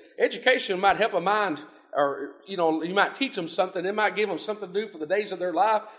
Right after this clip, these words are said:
but their soul is eternal. You know what? I don't mind helping somebody in life, but the most important thing we can do for them is prepare them for death.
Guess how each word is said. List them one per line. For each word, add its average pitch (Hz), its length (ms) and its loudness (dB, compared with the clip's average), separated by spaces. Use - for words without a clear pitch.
but - 120 -6
their 240 140 4
soul 190 360 2
is 127 100 -2
eternal. 120 440 -10
You 202 120 0
know 262 120 8
what? 247 200 12
I 262 100 10
don't 247 120 6
mind 254 200 8
helping 226 220 4
somebody 220 480 6
in 156 80 0
life, 214 320 8
but 220 80 -8
the 143 80 -10
most 202 220 -2
important - 380 -8
thing 143 200 -6
we 147 100 -6
can 143 160 -10
do 151 220 -4
for 156 220 -2
them 160 100 -10
is - 80 -20
prepare 151 300 -8
them 120 120 -8
for 110 80 -16
death. 104 300 -14